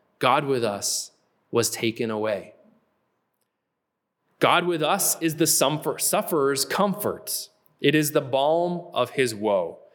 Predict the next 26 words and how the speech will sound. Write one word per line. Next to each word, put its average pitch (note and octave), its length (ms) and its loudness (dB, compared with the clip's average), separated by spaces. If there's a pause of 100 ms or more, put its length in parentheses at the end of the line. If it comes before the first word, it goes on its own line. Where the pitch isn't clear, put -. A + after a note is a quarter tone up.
(140)
It D3 140 2
is D#3+ 160 2
the E3+ 140 0
alleviation F3 1080 -2 (140)
of C3 200 2
his C#3+ 200 0
misery, A2 640 -2 (320)
is D3+ 200 2
the D#3 120 -2
sleep F#3+ 540 0 (440)
which - 260 -4
God C3+ 320 4
gives B2+ 500 -2 (120)
to B2 120 4
his A2 160 -4
beloved, G2+ 680 -2 (280)
is D#3+ 240 2
their F#3 260 -2
rest D3+ 540 0 (320)
after D#3 420 0
exertion D#3 840 -2 (420)
and A#2 240 0
toil. G#2+ 640 0 (800)
God A2+ 480 2 (340)
with A2 220 0
us. - 520 -8